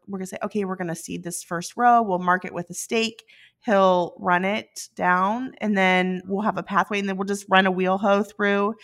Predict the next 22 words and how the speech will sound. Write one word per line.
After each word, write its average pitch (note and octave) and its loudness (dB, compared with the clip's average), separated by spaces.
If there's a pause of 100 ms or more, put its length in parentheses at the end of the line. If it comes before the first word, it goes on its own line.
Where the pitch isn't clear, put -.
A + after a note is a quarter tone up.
(140)
So - 0
we A3+ 0 (180)
make G#3+ 2
our G3+ 6
rows F#3+ 2
as F#3 -4
wide F3+ 6
as F3+ -2
our F3+ 2
wheel F3 0
hoe. C4+ 2 (300)
So F3 4 (140)
that F3+ 0
way F#3 -2
we F3+ -6
just E3+ -8
run F3 -2
the E3 -6
wheel E3 0
hoe E3 -4
right E3 -6
down, D#3 -6